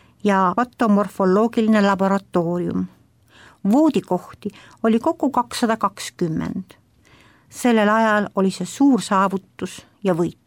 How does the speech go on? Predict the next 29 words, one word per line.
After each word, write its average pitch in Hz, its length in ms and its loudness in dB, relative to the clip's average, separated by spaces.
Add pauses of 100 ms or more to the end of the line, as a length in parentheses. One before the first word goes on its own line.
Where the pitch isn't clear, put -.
(1300)
Haigla 285 360 2
planeerimisel 214 840 4
küsiti 277 380 0
tohtrite 208 720 -4 (320)
ja 220 80 0
vahel 330 260 2
ka 285 140 0
õdede 208 400 2
arvamust. 175 840 -4 (720)
Kui 220 140 0
maja 254 260 4
oli 220 220 2
valmis, 226 540 2
käisime 269 400 2
pesemas 220 460 2
aknaid. 190 680 -4 (440)
Hiljem 233 240 4
kandsime 220 640 2
öökappe 240 540 -4 (280)
ning 214 140 2
laudu 247 360 2
kolmandale 262 600 2
ja 202 100 4
neljandale 202 460 2
korrusele. 185 680 -4 (580)
Tundus, 277 440 2
nagu 247 200 2
koliksime 247 680 0
oma 233 420 4